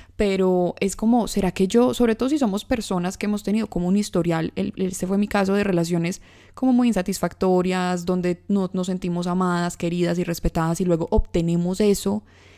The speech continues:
y luego es como, "Mm, bueno, eh, no sé qué más hay aquí para mí", no sé qué. Entonces, cuando yo me, me di cuenta que yo estaba en esa relación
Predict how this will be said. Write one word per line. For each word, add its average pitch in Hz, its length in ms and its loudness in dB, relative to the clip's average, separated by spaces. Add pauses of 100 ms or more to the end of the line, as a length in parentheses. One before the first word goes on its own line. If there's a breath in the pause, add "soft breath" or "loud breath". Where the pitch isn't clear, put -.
(220 soft breath)
y 202 100 2
luego 185 220 2
es 185 80 -4
como, 214 360 -4 (120)
"Mm, 262 600 -2 (760)
bueno, 180 580 -2 (140)
eh, 180 140 0
no 180 120 0
sé 202 640 0 (320 soft breath)
qué 220 120 2
más 208 180 2
hay 196 80 2
aquí 196 560 0
para 180 180 2
mí", 180 480 2
no 180 120 -2
sé - 120 -8
qué. 180 400 -2 (380 soft breath)
Entonces, 190 500 -2
cuando 208 260 0
yo 185 360 -2 (100)
me, 233 340 0
me 214 160 4
di 220 120 0
cuenta 240 540 2
que 240 120 -4
yo 202 60 -4
estaba 208 260 -2
en 214 80 2
esa 226 180 -2
relación 170 640 -4